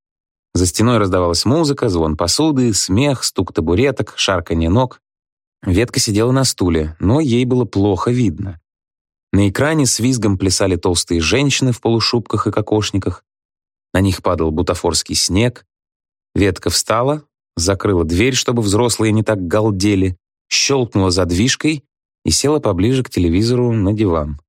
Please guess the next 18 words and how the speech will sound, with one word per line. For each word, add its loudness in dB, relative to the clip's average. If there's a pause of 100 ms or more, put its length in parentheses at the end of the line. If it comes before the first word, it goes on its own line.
(380)
Потом 0
она 2
сказала, 0
что -4
ей 2
холодно, 0 (340)
и 2
укрыла 0
колени 2 (260)
уголком 0
пледа. -2 (920)
Потом 0
сбросила 0
тапки -2
и 2
забралась 0
под -4
плед. -4